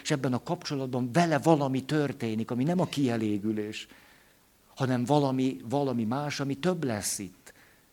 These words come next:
És akkor azt tudja mondani egy, egy fél óra után, hogy kösz, most már kibírom az éjszakát. Reggel hívhatlak? Nem érdekes ez, hogy egy olyan személyre van szükségem, akit hajnalban is föl tudok hívni,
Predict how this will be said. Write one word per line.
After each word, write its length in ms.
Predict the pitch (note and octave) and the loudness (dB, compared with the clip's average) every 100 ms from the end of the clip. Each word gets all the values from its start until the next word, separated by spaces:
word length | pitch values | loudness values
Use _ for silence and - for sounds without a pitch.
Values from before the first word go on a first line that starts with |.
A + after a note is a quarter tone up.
| _ _ _ _ - | _ _ _ _ -16
És 80 | - | -6
akkor 180 | C3 D#3+ | 0 2
azt 120 | D#3 | 2
tudja 220 | F3+ A#2+ | 2 0
mondani 380 | A#2 E3 D#3+ C#3 | 0 0 2 2
egy, 120 | B2 - | 0 0
egy 140 | B2 | -2
fél 380 | - A3 G#3+ F3+ | 6 10 10 8
óra 240 | D3+ B2+ | 6 4
után, 380 | D3 D#3+ D#3+ C#3 | 2 2 0 0
hogy 120 | B2+ - - - | -2 -4 -12 -2
kösz, 300 | D#3 C3 - - - | 0 2 -2 -10 -6
most 420 | A#2+ C3+ D#3 - | 4 8 8 6
már 280 | D3 C3+ A#2+ | 2 0 -2
kibírom 480 | - D#3+ C#3+ A#2+ A2 | -4 0 2 2 0
az 140 | G2 | -2
éjszakát. 880 | G#2 G2 F#2 G2+ - F#2 F2 E2 - - _ _ _ - - | -4 -4 -4 -4 -6 -10 -10 -14 -20 -20 _ _ _ -18 0
Reggel 500 | B2 C#3+ C#3+ D#3 C3+ | 4 4 4 0 0
hívhatlak? 1080 | G2+ A2+ A2 - D3+ - - F2 - - - _ _ _ _ _ _ _ _ - - - - | 0 -2 -2 -4 -8 -6 -10 -10 -12 -16 -18 _ _ _ _ _ _ _ _ -18 -14 -14 -2
Nem 200 | C#3+ D#3+ E3+ | 0 2 2
érdekes 560 | D#3 D3+ D3 D3+ C#3 | 2 2 0 -2 -2
ez, 180 | D3+ A#2+ - - | -2 -4 -6 0
hogy 140 | C3+ | 4
egy 120 | B2+ | 6
olyan 240 | E3 F#3 C#3+ | 6 6 6
személyre 480 | - E3+ D#3+ D3 C3 | 6 4 6 4 4
van 140 | A#2 | 2
szükségem, 580 | - D#3 - D#3 C#3+ C#3 | 2 2 4 4 4 0
akit 220 | C3 - | -2 -4
hajnalban 600 | - D#3+ D3+ C3+ B2 A#2 | -2 0 0 0 0 0
is 120 | G#2+ | 0
föl 240 | - C3+ C3+ | 0 0 0
tudok 300 | A2+ A2 - | -2 -4 -2
hívni, 480 | A#2 A#2+ C3+ D3+ | -2 -2 -2 -6